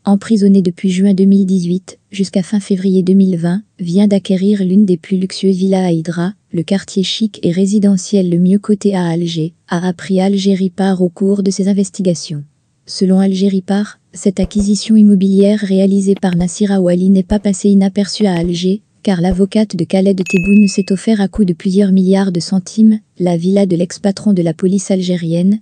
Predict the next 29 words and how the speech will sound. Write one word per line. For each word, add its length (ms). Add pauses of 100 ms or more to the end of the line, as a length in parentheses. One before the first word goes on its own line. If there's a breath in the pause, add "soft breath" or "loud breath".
(140)
Ali 220
Tounsi, 480 (200)
mort 260
assassiné 500
le 80
vingt-cinq 500
février 520
deux 100
mille 240
dix 300
à 80
Alger 400
après 420
avoir 300
régné 340
d'une 220
main 160
de 100
fer 340
sur 220
la 140
police 420
algérienne 640
depuis 320
mars 400
mille 240
neuf 180
cent 200
quatre-vingt-quinze. 760